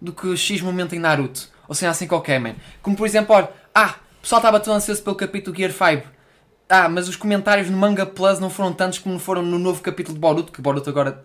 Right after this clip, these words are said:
saiu com a nova Boruto Shippuden, mas é o, é Boruto two, eh, Blue Vortex. Pronto. Pá, o pessoal estava aí, ah, não tem tantos comentários como teve o Gear five. Gente, the fuck, é que estamos, estamos a medir comentários, man. O que é que, o que é que se está a passar? Está tudo bem? E isto, isto, isto foi casos que eu, tipo, pronto,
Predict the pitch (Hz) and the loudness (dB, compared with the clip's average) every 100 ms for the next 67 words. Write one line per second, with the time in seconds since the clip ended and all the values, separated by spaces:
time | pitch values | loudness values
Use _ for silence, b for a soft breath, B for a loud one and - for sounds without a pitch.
0 | - - 143 143 135 131 127 127 B B | -12 -6 -4 -2 -2 0 -2 -4 B B
1 | B - 139 147 147 143 - 135 143 139 | B -20 -8 -2 0 0 -4 -6 -8 -8
2 | 123 127 120 127 123 131 131 127 120 - | -6 -6 -6 -6 -4 -4 -6 -10 -16 -8
3 | 147 139 127 123 - 127 123 127 120 139 | -4 -4 -6 -12 -16 -12 -10 -10 -6 -6
4 | - 151 - - b b - 156 127 - | -8 -12 -14 -16 b b 0 0 -2 -14
5 | b b b 220 - 262 247 226 247 208 | b b b 4 6 6 6 6 4 -2
6 | 202 247 226 233 240 220 233 226 220 208 | -4 0 0 0 -2 2 2 0 -4 -6
7 | 196 208 214 208 160 - B B B - | -6 -6 -2 -2 -2 -8 B B B -12
8 | 151 - - 220 185 226 339 226 196 254 | -12 -12 -12 -8 -4 -4 -4 -4 0 2
9 | 277 233 185 214 208 175 139 135 127 120 | 4 2 2 -2 0 0 0 -2 -2 -6
10 | 107 104 b b - 285 - 277 - 226 | -10 -12 b b -4 -4 -2 -2 2 2
11 | - 160 - 120 214 277 202 160 - B | 2 0 -2 -2 -2 -2 0 0 0 B
12 | - 392 269 277 - 277 - 226 247 226 | 2 2 2 -4 -4 -6 0 0 0 -6
13 | - - 143 120 | -12 -6 -6 -6